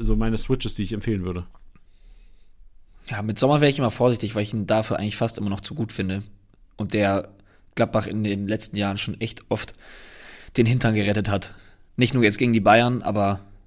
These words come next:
Speaker 2: das wäre der einzige, wo ich jetzt vielleicht kurz mein Veto einlegen würde.
Speaker 1: Ja, ja, aber es ist halt auch so ein typischer Keeper, wenn du nicht viel aufs Tor bekommst, der spielt zwar teilweise auch mit ganz gut, aber der, der Kickbase ist dieses Jahr so abhängig davon, was Keeper-Punkte
Speaker 2: Ich
Speaker 1: angeht.
Speaker 2: verstehe, was du meinst.
Speaker 1: Ja, ja.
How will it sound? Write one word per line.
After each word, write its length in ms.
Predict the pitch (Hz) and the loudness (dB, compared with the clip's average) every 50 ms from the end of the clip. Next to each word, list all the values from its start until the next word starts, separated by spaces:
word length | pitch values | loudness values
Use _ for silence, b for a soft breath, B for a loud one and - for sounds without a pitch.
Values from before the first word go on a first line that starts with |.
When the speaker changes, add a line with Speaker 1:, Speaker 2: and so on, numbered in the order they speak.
| _ _ | _ _
Speaker 2:
das 160 | - 107 - - | -4 -2 0 2
wäre 80 | 117 | 2
der 120 | 110 - - | 2 4 4
einzige, 260 | 113 117 - 113 107 | 2 2 2 2 2
wo 60 | 110 110 | 2 2
ich 60 | 104 | 2
jetzt 140 | 117 - - | 0 0 0
vielleicht 180 | 107 104 - | -2 -2 0
kurz 180 | - 117 98 - | -2 -2 -2 0
mein 120 | 113 101 | -2 -2
Veto 200 | 98 101 92 107 | -2 -2 -2 -2
einlegen 360 | 92 - 98 98 95 92 101 95 | -4 -4 -4 -4 -2 -2 -2 -2
würde. 220 | 101 98 101 - - - - | -2 -4 -4 -6 -10 -4 4
Speaker 1:
Ja, 200 | 92 104 101 101 | 6 8 10 10
ja, 140 | 104 110 104 | 10 10 10
aber 180 | 120 131 131 120 | 10 10 8 8
es 240 | 135 147 - 151 - | 6 4 4 2 4
ist 220 | - 170 - - - | 4 6 6 8 8
halt 120 | 160 156 | 8 8
auch 140 | - 180 - | 8 8 8
so 80 | - 156 | 8 6
ein 80 | 143 | 6
typischer 340 | - - 185 214 180 190 170 | 6 4 4 6 4 4 2
Keeper, 500 | - - 190 185 - 190 180 180 170 135 | 2 0 0 2 4 6 6 6 4 4
wenn 140 | 139 135 147 | 4 4 4
du 100 | 147 143 | 4 2
nicht 240 | 143 143 - 156 135 | 2 2 2 0 0
viel 140 | - 143 143 | 2 2 2
aufs 100 | 127 - | 4 6
Tor 160 | - 185 190 | 6 6 6
bekommst, 600 | 165 147 - - 143 156 185 175 - - - - - | 6 4 4 4 4 6 4 2 0 -2 -6 -8 2
der 140 | - 120 117 | 4 4 4
spielt 280 | 117 - - 165 156 | 4 2 -2 -2 -2
zwar 320 | - - 139 123 120 117 117 | 2 4 4 4 4 2 2
teilweise 420 | - 123 135 131 127 123 120 120 - | 2 2 4 6 6 4 4 4 0
auch 120 | - - | 2 6
mit 340 | 127 151 190 180 - 165 - | 6 8 8 6 2 0 0
ganz 240 | - 156 160 - - | 2 2 2 2 2
gut, 260 | 175 180 185 - - | 2 2 2 2 2
aber 140 | 107 113 117 | 2 4 4
der, 240 | 117 120 120 120 113 | 4 4 4 2 0
der 520 | 117 - - - 131 - - 139 - - | -2 -4 -4 -4 -4 -4 -6 -8 -10 -2
Kickbase 320 | - 180 202 - 180 175 165 | 0 0 2 4 2 2 2
ist 100 | - - 165 | 0 -2 -4
dieses 120 | 170 - | -2 0
Jahr 120 | 160 151 135 | 2 2 2
so 460 | 123 123 135 175 208 220 214 - - - | 2 4 6 6 6 6 4 -2 2 4
abhängig 480 | - 175 180 - - 143 123 120 - | 4 6 6 6 4 2 0 0 0
davon, 320 | - 110 - - 120 113 110 | -2 -2 0 0 0 2 2
was 100 | 110 - | 0 0
Keeper-Punkte 480 | - 120 117 120 113 107 101 - - | -4 -2 0 0 0 0 -2 -6 -2
Speaker 2:
Ich 80 | - - 123 107 110 | 0 0 2 2 2
Speaker 1:
angeht. 40 | 110 | 2
Speaker 2:
verstehe, 280 | 110 110 127 135 113 101 | 4 4 4 4 2 0
was 120 | 101 98 | 0 -2
du 60 | - | -2
meinst. 220 | 101 98 98 98 104 | -2 -2 -2 0 0
Speaker 1:
Ja, 100 | 101 98 | 2 2
ja. 180 | 95 92 92 | 2 2 0